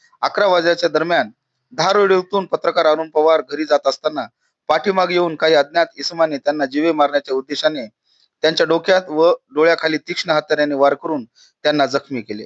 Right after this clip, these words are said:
व जोरदार मारहाण केली. या मारहाणीनंतर हल्लेखोर तेथून पळून गेले. त्यानंतर जखमी अवस्थेत अरुण पवार यांना परभणी जिल्हा सामान्य रुग्णालयात दाखल करण्यात आले.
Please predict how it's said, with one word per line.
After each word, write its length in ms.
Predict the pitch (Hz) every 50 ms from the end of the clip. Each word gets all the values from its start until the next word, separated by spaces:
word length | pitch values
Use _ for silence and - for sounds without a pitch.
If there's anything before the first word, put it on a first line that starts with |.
| -
व 120 | 120 143 139
जोरदार 460 | 131 165 180 175 156 180 170 143 127
मारहाण 360 | 127 139 139 135 135 135 127
केली. 280 | 123 _ _ 107 101 - _ _ _ _ _ _ _ _ _ _ _ _ _ _ _ _ _ _ _ _ _ 156
या 100 | 175 185
मारहाणीनंतर 680 | 190 185 185 196 196 202 202 202 196 190 190 220 196
हल्लेखोर 460 | 175 170 175 180 175 - 196 185 170
तेथून 320 | - 165 151 - 160 160
पळून 300 | 156 - 156 151 147 139
गेले. 200 | 127 117 113 113 110 _ _ _ _ _ _ _ _ _ -
त्यानंतर 380 | 170 175 180 202 196 196 202
जखमी 320 | 190 170 190 185 - 247 196
अवस्थेत 360 | 180 175 170 175 - 202 196 190
अरुण 220 | 147 151 165 165
पवार 280 | 156 160 160 165 160 151
यांना 220 | 151 160 170 151
परभणी 380 | 131 - 151 151 151 160 165 143
जिल्हा 340 | 143 151 160 165 143 117 98 - _ _ _ _ _
सामान्य 400 | - - 156 160 185 190 190 190
रुग्णालयात 380 | 175 165 160 156 165 151 151 151
दाखल 280 | 147 151 143 - - 127
करण्यात 380 | - _ 135 127 123 110 -
आले. 160 | 110 107 107